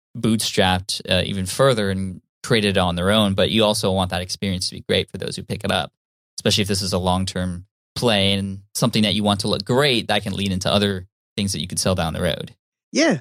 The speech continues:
Speaker 2: look, that's it, man. It, the prices definitely have gone up.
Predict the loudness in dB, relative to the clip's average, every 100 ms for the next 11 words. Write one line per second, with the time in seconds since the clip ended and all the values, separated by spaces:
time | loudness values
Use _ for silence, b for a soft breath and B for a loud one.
0 | 0 0 2 0 0 0 0 -2 -4 -6
1 | -2 0 0 2 0 2 0 2 0 0
2 | 0 2 0 0 -2 0 0 2 0 -2
3 | -2 -2 -4